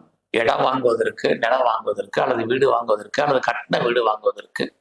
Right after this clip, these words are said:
யோகம் இருக்கு, இது மட்டும்தான் நம்ம இப்ப பாக்குறோம். இதுல சொன்ன ராசிகள்ல பிறந்தவங்க அத்தனை பேரும் பெருசா சந்தோஷப்படாதீங்க, சொல்லாதவங்க யாரும் வருத்தப்படாதீங்க. எல்லோருக்கும்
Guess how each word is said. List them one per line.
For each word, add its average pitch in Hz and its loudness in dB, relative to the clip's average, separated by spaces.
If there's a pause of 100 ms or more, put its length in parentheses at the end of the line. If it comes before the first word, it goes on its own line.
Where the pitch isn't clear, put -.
(1040)
யோகம் 139 2
இருக்கு, 107 0 (400)
இது 120 2 (100)
மட்டும்தான் 131 0 (340)
நம்ம 135 2
இப்ப - -2
பாக்குறோம். - -6 (800)
இதுல 135 2 (100)
சொன்ன 160 2
ராசிகள்ல 156 0
பிறந்தவங்க 143 0
அத்தனை 143 0
பேரும் 147 0
பெருசா 135 2 (140)
சந்தோஷப்படாதீங்க, 139 0 (100)
சொல்லாதவங்க 135 2
யாரும் 127 2
வருத்தப்படாதீங்க. 135 0 (800)
எல்லோருக்கும் 170 2